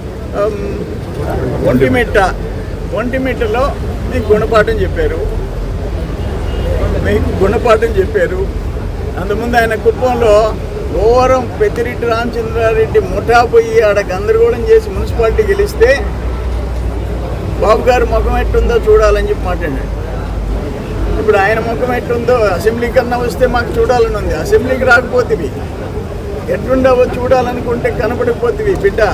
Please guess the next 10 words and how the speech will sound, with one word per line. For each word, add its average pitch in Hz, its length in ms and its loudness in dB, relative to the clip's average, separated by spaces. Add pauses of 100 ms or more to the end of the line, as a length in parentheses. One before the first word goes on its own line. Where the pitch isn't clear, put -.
(1600)
ఆ, 170 260 -2 (640)
బిడ్డ, 202 220 2 (720)
ఆయన 175 260 -4
జగనన్న 208 680 0
మేనమామ, 202 680 -2 (840)
మాకు 262 420 -2
చూడాలని 247 400 2
ఉంటుంది. 214 220 0
మా 190 120 0
తోటి 233 440 2